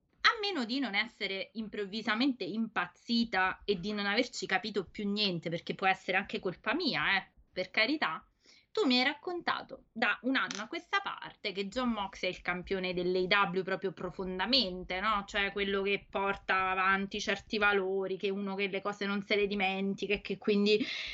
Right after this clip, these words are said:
è uno che vuole, eh, vendicare tutti i torti, che non gli piace avere dei debiti di, di riconoscenza e quant'altro. Uno come Jon Moxley viene preso a calci durante un voltafaccia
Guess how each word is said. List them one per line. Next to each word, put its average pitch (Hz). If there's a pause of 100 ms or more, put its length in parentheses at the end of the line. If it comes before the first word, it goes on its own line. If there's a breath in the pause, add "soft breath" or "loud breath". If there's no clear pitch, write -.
è 226
uno 214
che 214
vuole, 208 (180 loud breath)
eh, 202
vendicare 208
tutti 220
i 214
torti, 202
che 220
non 208
gli 214
piace 208
avere 208
dei 208
debiti 208
di, 208
di 196
riconoscenza 208
e 202
quant'altro. 175
Uno 214
come 294
Jon 415
Moxley 226
viene 269
preso 208
a 247
calci 190
durante 190
un 208
voltafaccia 190